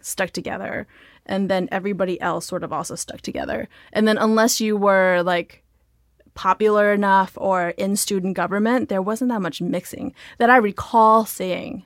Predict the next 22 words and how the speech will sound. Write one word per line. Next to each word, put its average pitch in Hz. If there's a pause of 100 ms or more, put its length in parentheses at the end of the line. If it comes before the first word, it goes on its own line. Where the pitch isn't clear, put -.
Maybe 247
there 196
was 170
and 175
I 160
just 170
didn't 160
see -
it. - (680)
But 180 (260)
yeah, 190
that, 196
so 196
that's 226
what 262
I 196
felt 185
like 170
high -
school 185
was 180
like 170